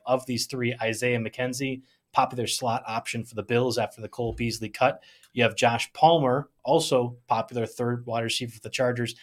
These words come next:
And then K J Osborn, who has really climbed up, I think, a lot of people's, uh, pickup rankings over the past two or three weeks as the Vikings have solidified him as their, uh, third, third wide receiver after Justin Jefferson and Adam Thielen.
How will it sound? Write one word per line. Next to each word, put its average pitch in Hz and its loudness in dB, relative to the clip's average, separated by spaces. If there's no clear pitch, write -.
And 135 -2
then 165 6
K 185 2
J 196 4
Osborn, 143 0
who 117 2
has 135 0
really 160 2
climbed 143 -2
up, 139 -2
I 120 4
think, 135 -2
a 117 -2
lot 117 2
of 120 -6
people's, 120 -4
uh, 107 -2
pickup 143 -4
rankings 117 -4
over 113 -8
the 107 -6
past - -8
two 123 -4
or 113 -2
three 110 -8
weeks 117 0
as 117 2
the 123 6
Vikings 120 4
have 113 -4
solidified 117 2
him 123 4
as 110 0
their, 101 -2
uh, 104 -16
third, 110 -2
third 135 4
wide 117 6
receiver 113 0
after 107 -2
Justin 110 -6
Jefferson 107 -10
and 98 -10
Adam 98 -14
Thielen. 113 4